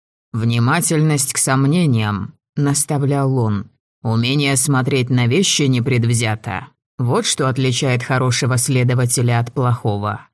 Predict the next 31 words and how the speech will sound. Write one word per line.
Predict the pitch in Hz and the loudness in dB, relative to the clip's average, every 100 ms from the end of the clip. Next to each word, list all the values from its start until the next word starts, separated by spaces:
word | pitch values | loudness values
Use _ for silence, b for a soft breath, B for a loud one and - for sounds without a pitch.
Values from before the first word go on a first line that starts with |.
| _ _ _ _ | _ _ _ _
Фреска | - 151 165 - 165 | -4 -2 -2 -2 -4
отлично | 160 180 233 - 143 | -2 -2 -2 -2 -2
вписывалась | 131 - 143 147 139 135 127 139 | -2 -2 -2 0 0 0 0 -2
в | |
эту | 139 135 | -2 0
систему | 123 143 127 - 135 131 | -2 -2 -2 -2 0 0
рассуждений. | 127 120 143 139 143 131 117 107 101 82 - _ | 0 0 0 0 0 0 2 0 -2 -8 -18 _
Если | - 147 143 156 | -2 0 0 0
решить, | 147 147 135 147 | 0 0 0 0
что | - - | -2 -2
на | 147 | -2
ней | 143 143 | 0 0
изображено | 139 139 143 139 135 139 | 0 0 0 0 2 0
темное | 135 147 139 135 127 - | 0 0 0 2 0 0
озерцо, | 131 131 123 - 127 | 0 0 0 0 0
окруженное | 120 147 135 135 131 131 127 | 0 0 0 2 2 2 2
лесом | 135 123 131 131 | 2 0 0 0
и | |
крутыми | 123 139 123 135 123 | 0 -2 0 0 0
скалами, | 123 - 196 156 113 107 113 _ _ | -2 -2 -2 0 0 0 -4 _ _
то | - 156 | -4 -2
так | 196 190 | -2 0
оно | 190 185 | 2 4
и | 185 | 4
будет. | 180 165 135 117 110 - - _ _ | 4 2 0 0 -4 -8 -20 _ _
Можно | 156 160 156 156 | 0 2 2 0
сколько | 151 - 151 147 | 0 0 0 2
угодно | 156 143 190 151 131 | 0 2 0 0 0
отдаляться | 127 127 131 131 123 - | 2 0 0 0 0 0
и | 123 | 0
приближаться, | 120 127 123 123 151 202 - - 95 | 0 0 2 2 0 -2 -4 -4 -4